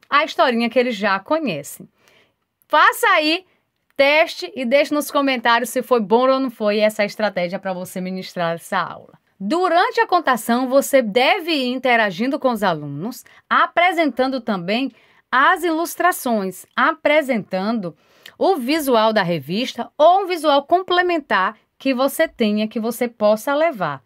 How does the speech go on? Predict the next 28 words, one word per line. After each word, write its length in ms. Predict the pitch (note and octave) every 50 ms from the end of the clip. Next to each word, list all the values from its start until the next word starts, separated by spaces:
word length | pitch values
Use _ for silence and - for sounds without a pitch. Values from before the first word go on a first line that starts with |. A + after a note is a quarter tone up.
| _ -
Isso 340 | C4+ C#4 D#4+ F4+ - - F4+
é 80 | F4+ F#4
muito 680 | E4 C#4+ B3+ B3 B3 B3+ C4 C#4+ D#4+ F4+ G4 F#4+ - F4
importante, 720 | D#4 - E4 D#4 - _ - E3+ D#3 D3 D3+ _ - -
isso 160 | - - D4
é 40 | D4
muito 540 | C4+ B3 A3 A3 A3 B3 C#4 D#4 D4+ D4+
valioso. 600 | C4+ C#4 C4+ C4+ B3+ A3 E3 D#3 - - - - _ _ _ _ - - - _ _ _ -
Mas 640 | F#3 G#3 A#3 B3 A#3+ A#3+ B3 C4+ D4 - - - _ _ _ _ -
eu 120 | G#3+ A#3+
tenho 300 | A#3+ - - D4 D#4 E4
certeza 560 | D#4+ - F#4+ G4 E4+ - - C#4 B3+ B3+ C4 B3+
que 80 | B3+
os 80 | B3+ A#3
seus 220 | - C4+ C4 C4
alunos 540 | C#4+ C4 A3+ G3+ F#3+ F#3+ G3 G3 F#3+ F3+ E3+
vão 200 | D#3+ G#3 A#3 C#4
participar 600 | C#4 E4+ D#4 C4+ - - D4 C4 - G3+ G3 G#3
e 20 |
vai 160 | G3+ G#3 G3+ -
surpreender 680 | - A#3+ G3+ - _ - B3+ D4+ E4+ D#4 A#3 B3 C4
você 460 | B3+ C4+ C4 B3 - - F#3+ F#3+ G3 _ _ _ _ _ _
com 180 | - - A3+ A#3
o 60 | A3
tanto 420 | A3 _ - C#4 D4+ F4+ D#4+ F#4 D4+
de 100 | E4+ E4+
conhecimento 680 | - E4+ D#4 D4+ D4+ - - D4 C4 B3+ A#3+ - B3+
prévio 440 | - - G#3 G3 G3+ G#3 G3 A#3